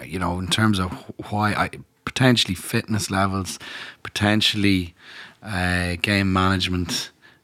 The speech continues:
uh, potentially a f-, an improved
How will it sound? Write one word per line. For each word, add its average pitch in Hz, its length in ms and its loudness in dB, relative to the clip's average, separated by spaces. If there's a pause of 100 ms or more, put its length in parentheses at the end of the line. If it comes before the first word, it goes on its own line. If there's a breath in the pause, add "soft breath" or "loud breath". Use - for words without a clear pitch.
(120)
uh, 87 640 -2
potentially 92 840 2 (320)
a 85 400 -2 (120)
f-, - 380 -10 (360)
an 92 100 -4
improved 90 760 0